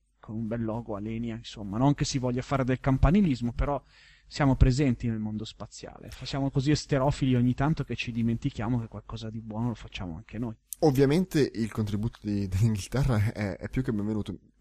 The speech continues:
Speaker 2: Quello che avevo letto io era molto più di, di venti milioni, magari venti milioni nella parte dedicata alla stazione spaziale.
Speaker 1: Sì, sì, so-, è un, è un contributo nuovo, eh.
Speaker 2: Sì, sì.
Speaker 1: Oltre a quello solito che è andato dritto alla stazione spaziale, ha aumentato la sua contribuzione di questa cifra,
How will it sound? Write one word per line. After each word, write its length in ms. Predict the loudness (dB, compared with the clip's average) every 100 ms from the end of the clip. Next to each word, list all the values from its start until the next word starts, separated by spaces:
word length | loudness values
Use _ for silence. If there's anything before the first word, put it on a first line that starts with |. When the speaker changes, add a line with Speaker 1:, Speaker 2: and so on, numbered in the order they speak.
| -8
Speaker 2:
Quello 180 | 2 2
che 80 | 4
avevo 160 | 2 2
letto 220 | 2 4
io 120 | 2
era 160 | 2 -2
molto 320 | -2 -4 -2
più 160 | 0
di, 340 | 2 0 -2 -6
di 380 | -8 -6 -4 -4
venti 260 | -4 -6 -6
milioni, 380 | -6 -4 -4 -6
magari 260 | -4 -4
venti 200 | -2 -4
milioni 220 | -4 -2 -2
nella 180 | -4
parte 280 | -4 -4 -2
dedicata 520 | -2 -2 -4 -6 -2
alla 140 | -2 -4
stazione 340 | -6 -6 -6
spaziale. 440 | -6 -4 0 0 0
Speaker 1:
Sì, 140 | -4
sì, 220 | -2 -4
so-, 160 | 0 4
è 60 |
un, 160 | 8 8
è 120 | 6
un 80 | 4
contributo 460 | 2 4 6 8 8
nuovo, 420 | 8 6 4 2
eh. 120 | 0 -4 -12
Speaker 2:
Sì, 200 | -6 -4
sì. 120 | -2
Speaker 1:
Oltre 360 | 4 4 4 2
a 80 | 2
quello 240 | 2 2
solito 480 | 0 0 0 -2 -4
che 140 | -2
è 40 | 0
andato 300 | 2 2 2
dritto 320 | 0 0 -2
alla 80 | -4
stazione 420 | -4 -8 -6 -8
spaziale, 560 | -6 -8 -8 -4 0 2
ha 60 |
aumentato 640 | 4 4 4 4 0 2 2
la 100 | 0
sua 220 | -2 -8 -8 -4
contribuzione 760 | -2 0 0 0 -4 0 0
di 120 | 0
questa 280 | -4 -6 -8
cifra, 460 | -8 -8 -10 -10